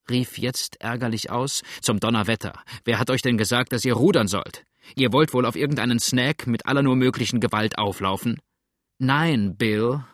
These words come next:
sagte Edgeworth, stellte seine Büchse an das Zelt, neben dem Wolf noch immer lagerte, und ging auf ihn zu. „Wir wollen dort drüben,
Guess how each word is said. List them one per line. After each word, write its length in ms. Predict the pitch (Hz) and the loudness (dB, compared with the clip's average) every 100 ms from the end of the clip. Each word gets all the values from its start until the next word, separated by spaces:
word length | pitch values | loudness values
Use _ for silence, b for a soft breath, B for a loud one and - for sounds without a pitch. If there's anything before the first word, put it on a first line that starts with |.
| _ _ | _ _
sagte 420 | 101 104 - - | -8 -8 -8 -6
Edgeworth, 640 | 117 120 - 110 117 135 - | -6 -6 -6 -2 -2 -2 -8
stellte 360 | - 113 110 | -4 -4 -2
seine 240 | 101 101 92 | -4 -4 -4
Büchse 300 | 113 - 87 | -6 -4 -4
an 100 | 95 | -4
das 260 | 95 - | -6 -8
Zelt, 440 | - 98 123 127 - | -4 -2 -2 -6 -6
neben 260 | 95 92 95 | -6 -4 -4
dem 240 | 98 90 | -4 -4
Wolf 320 | 104 120 - | -2 -2 -4
noch 140 | 92 71 | -10 -6
immer 240 | 101 95 | -6 -4
lagerte, 540 | 95 92 101 - 131 | -6 -8 -10 -12 -12
und 160 | - 113 | -8 -4
ging 160 | 127 104 | -2 -2
auf 140 | 123 | -4
ihn 120 | 127 | -6
zu. 380 | - 104 82 - B B B B B - | -6 -8 -12 -16 B B B B B -4
„Wir 260 | 117 135 | 0 2
wollen 320 | 123 139 151 135 | 2 0 0 0
dort 240 | 131 - | 0 0
drüben, 560 | 117 135 151 175 196 | 2 2 2 0 -2